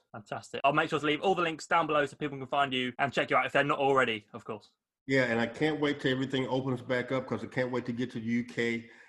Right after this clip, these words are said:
Speaker 2: and, and see some of the fans that are over there. I hear that we have a tremendous following in the U K, and I can't wait to get over there.
Speaker 1: Certainly do, and I'll definitely be, I'll be there if anything's involved. Jimmy, once again, thank you so much and have a fantastic day.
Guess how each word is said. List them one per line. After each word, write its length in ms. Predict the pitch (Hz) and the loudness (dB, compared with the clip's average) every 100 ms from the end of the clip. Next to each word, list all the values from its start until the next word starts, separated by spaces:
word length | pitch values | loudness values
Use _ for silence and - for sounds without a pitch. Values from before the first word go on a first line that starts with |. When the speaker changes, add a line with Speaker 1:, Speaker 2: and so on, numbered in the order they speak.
| _ - | _ -12
Speaker 2:
and, 320 | 107 104 107 110 | -8 -6 -6 -8
and 200 | 107 104 | -10 -8
see 220 | - 117 | -4 -4
some 220 | 113 113 | -2 -4
of 0 | |
the 140 | 107 | -4
fans 300 | 113 110 104 | -2 -2 -4
that 140 | 101 101 | -6 -4
are 80 | 104 | -2
over 220 | 101 104 | -2 -2
there. 280 | 104 101 95 | -2 -2 -4
I 60 | |
hear 160 | 120 113 | -2 -2
that 280 | 107 104 98 | -2 -4 -6
we 160 | 107 | -6
have 200 | 104 101 101 - _ _ | -4 -6 -8 -20 _ _
a 80 | 101 | -12
tremendous 580 | - 104 110 139 139 131 | -8 -4 0 2 2 0
following 460 | 123 113 107 101 | -4 -2 -2 -4
in 100 | 98 | -6
the 100 | 98 | -8
U 180 | 95 98 - | -8 -10 -8
K, 220 | 101 98 | -6 -4
and 80 | 92 | -6
I 80 | 98 | -8
can't 300 | - 104 101 | -8 -8 -8
wait 140 | 95 | -10
to 80 | 98 | -10
get 140 | 101 | -8
over 220 | 101 85 | -8 -8
there. 200 | 87 85 - _ _ - | -12 -14 -16 _ _ -6
Speaker 1:
Certainly 280 | 139 127 | -4 -4
do, 140 | 127 120 | -2 2
and 100 | 131 | 4
I'll 160 | 135 - | 2 4
definitely 320 | 147 139 131 | 0 0 -4
be, 340 | 123 127 120 - | -2 -2 -4 -2
I'll 120 | 127 | 0
be 100 | 131 | 2
there 200 | 131 123 | 2 2
if 100 | 120 | 2
anything's 340 | 127 123 120 | -2 -4 -8
involved. 320 | 120 120 113 120 | -2 0 0 0
Jimmy, 260 | 143 143 | 0 0
once 200 | 143 156 | -2 -2
again, 160 | 151 143 | 0 2
thank 200 | 151 147 | 2 0
you 60 | 143 | -2
so 200 | - 147 | 0 2
much 240 | 139 135 | 2 -2
and 80 | 139 | -2
have 200 | 131 127 - | 0 0 -2
a 60 | |
fantastic 500 | 127 127 131 113 - | -4 -2 -2 -4 -8
day. 120 | 110 | -8